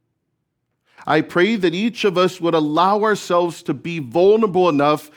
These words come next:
that someone can come in and become not only a friend, but a brother, a sister, someone who's closer in some situations than family,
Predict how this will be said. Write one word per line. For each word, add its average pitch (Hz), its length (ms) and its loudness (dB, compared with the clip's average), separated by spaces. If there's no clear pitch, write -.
that 165 180 -2
someone 202 480 -2
can 165 200 -10
come 175 400 0
in 156 540 2
and 165 220 0
become 190 520 -2
not 190 180 4
only 190 300 0
a 160 80 0
friend, 175 800 0
but 156 160 2
a 151 60 2
brother, 160 440 2
a 143 60 2
sister, 160 720 -6
someone 208 460 0
who's 185 220 0
closer 196 720 0
in 160 120 0
some 196 280 -2
situations 175 800 -2
than 156 160 0
family, 170 640 0